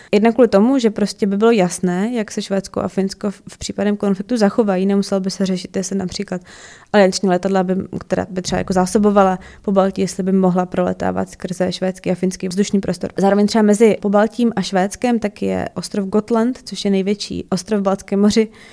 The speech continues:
který patří Švédsku, který byl velmi užitečný a přínosný v obraně těch baltských států. Takže myslím si, že všichni představitelé, eh, politici, eh, ministři zahraničí těch, eh, tří pobaltských států, tak to velmi, velmi přivítali.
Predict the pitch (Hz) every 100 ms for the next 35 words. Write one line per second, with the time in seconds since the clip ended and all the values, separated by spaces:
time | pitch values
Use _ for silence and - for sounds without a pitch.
0 | - _ 214 196 190 - 240 247 - 233
1 | - - - 220 214 233 240 - - 202
2 | 226 - 208 233 233 220 - 208 214 220
3 | 208 - 196 214 254 262 247 233 233 233
4 | - 214 214 208 - - - - - -
5 | 214 214 240 220 226 247 240 - 214 240
6 | 220 214 208 214 208 208 196 190 202 -
7 | 190 185 196 196 196 - 196 196 - 190
8 | 185 190 185 - 196 196 190 - 196 180
9 | 190 180 - 185 190 185 - 190 185 -
10 | 208 196 196 - 214 - 190 214 214 -
11 | - - - 226 226 262 233 220 220 214
12 | - 202 214 233 240